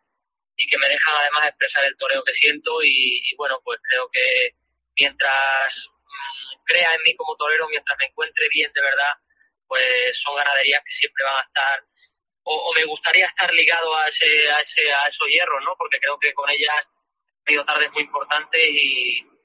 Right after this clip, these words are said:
y creo que, que, bueno, que saco, saco muchas cosas importantes dentro con ese tipo de ganaderías.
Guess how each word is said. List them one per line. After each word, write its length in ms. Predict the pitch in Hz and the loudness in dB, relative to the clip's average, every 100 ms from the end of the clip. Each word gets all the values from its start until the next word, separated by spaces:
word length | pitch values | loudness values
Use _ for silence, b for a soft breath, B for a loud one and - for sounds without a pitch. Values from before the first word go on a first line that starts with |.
| _ - | _ -6
y 160 | - | -6
creo 340 | - 135 135 131 | -2 -2 -2 -2
que, 300 | 135 127 123 | 0 0 0
que, 80 | 127 | -4
bueno, 180 | 131 131 127 | -8 -8 -4
que 380 | 120 113 110 - - - _ - | -2 0 -2 -6 -18 -20 _ -4
saco, 300 | - 160 453 | -2 0 0
saco 280 | - 165 170 | 0 0 -4
muchas 240 | 165 180 | -2 -2
cosas 240 | - 165 165 | 0 0 0
importantes 500 | 151 160 165 160 - _ - | -2 -4 -4 -4 -8 _ -6
dentro 460 | 139 143 143 139 131 - - - | -4 -4 -4 -4 -6 -12 -20 -8
con 100 | 139 | -2
ese 160 | 135 - | 0 0
tipo 220 | - - | 0 0
de 80 | 127 | 2
ganaderías. 480 | 123 120 117 113 | 2 2 2 0